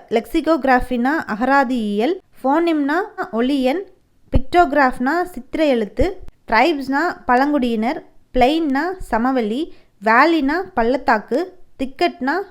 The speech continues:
புதர், ரிட்ஜ்னா மலைமுகடு, லோக்கஸ்னா வெட்டுக்கிளி, லியோபார்ட்னா சிறுத்தை, பட்னா மொட்டு, டிசீஸ்னா நோய்,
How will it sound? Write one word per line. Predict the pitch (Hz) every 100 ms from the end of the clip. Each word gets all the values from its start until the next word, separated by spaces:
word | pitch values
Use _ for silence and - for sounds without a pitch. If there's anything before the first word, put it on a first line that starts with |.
| -
புதர், | 240 214 311 - - - _ -
ரிட்ஜ்னா | 220 320 302 - 277 359 370 - 214
மலைமுகடு, | 233 311 277 214 202 320 370 - _ -
லோக்கஸ்னா | 247 311 330 302 - 262 370 370 208
வெட்டுக்கிளி, | 220 - 294 240 202 294 - - _ 220
லியோபார்ட்னா | 247 330 339 285 240 233 311 392 -
சிறுத்தை, | - 247 262 - 320 - - _ 208
பட்னா | 220 262 269 247 370 381 _ -
மொட்டு, | 220 214 - 339 370 _ _ _ _ _ _ -
டிசீஸ்னா | 208 262 339 330 269 269 381 - - 220
நோய், | 247 370